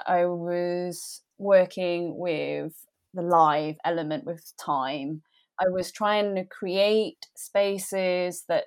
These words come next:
took you somewhere, so transporting in a certain way. I was trying to put together scenarios that wouldn't necessarily be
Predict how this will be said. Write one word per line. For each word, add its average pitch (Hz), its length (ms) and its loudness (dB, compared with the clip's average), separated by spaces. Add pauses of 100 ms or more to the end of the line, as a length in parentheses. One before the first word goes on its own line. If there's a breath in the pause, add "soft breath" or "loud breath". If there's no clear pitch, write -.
took - 300 0 (100)
you 262 400 0
somewhere, 262 580 0
so 214 160 -4 (140)
transporting 190 960 -2
in 185 100 -8
a 175 80 -6
certain 160 320 -4
way. 156 280 -2
I 180 80 0
was 190 100 -4
trying 208 160 -2
to 208 60 0
put 208 260 -2
together 185 340 0
scenarios 175 920 -2 (540 soft breath)
that 160 460 4 (220)
wouldn't 185 640 -2 (240)
necessarily 220 920 4
be 220 220 -2